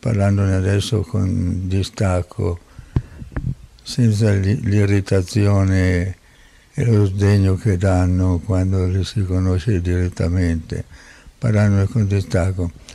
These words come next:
sono le due, le due facciate opposte di uno stesso, di una stessa realtà, di uno stesso periodo.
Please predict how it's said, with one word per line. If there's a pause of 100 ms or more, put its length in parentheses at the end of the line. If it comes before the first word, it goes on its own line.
(480)
sono (180)
le
due, (800)
le
due
facciate
opposte
di
uno
stesso,
di
una
stessa
realtà,
di
uno
stesso
periodo.